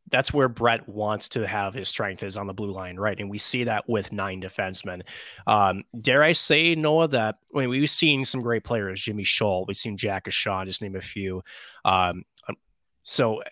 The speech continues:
at the end of it, you know, I think what's different this year is if he's carrying those extra bodies, dare we say that there's gonna be, I think, a very high standard held to the defensive core. And to Brian's point,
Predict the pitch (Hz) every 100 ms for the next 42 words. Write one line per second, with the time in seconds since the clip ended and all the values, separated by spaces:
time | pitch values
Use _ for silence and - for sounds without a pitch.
0 | - - 131 131 127 127 127 117 110 -
1 | - - - _ 139 123 104 104 _ _
2 | _ _ _ _ _ _ _ 135 127 117
3 | 123 107 117 - 104 107 120 - 107 101
4 | 98 - 123 - 107 - - 117 120 110
5 | 104 110 107 107 - 101 98 98 123 170
6 | - _ - - - - 110 120 120 113
7 | 101 120 113 113 104 101 101 101 - 113
8 | 110 117 107 107 107 95 - 123 120 95
9 | 101 104 101 98 101 101 104 104 104 -
10 | 104 117 113 104 98 107 110 135 - 139
11 | 156 175 - - - 127 120 127 127 156
12 | 131 113 - 131 127 101